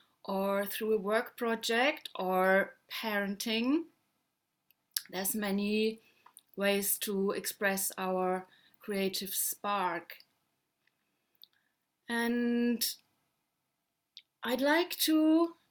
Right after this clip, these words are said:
actually take a breath together and invite us all to change gear, because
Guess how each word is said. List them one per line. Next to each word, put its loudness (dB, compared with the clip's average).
actually -2
take -2
a 0
breath -2
together -4
and -4
invite -2
us -2
all -2
to -6
change -2
gear, 0
because 0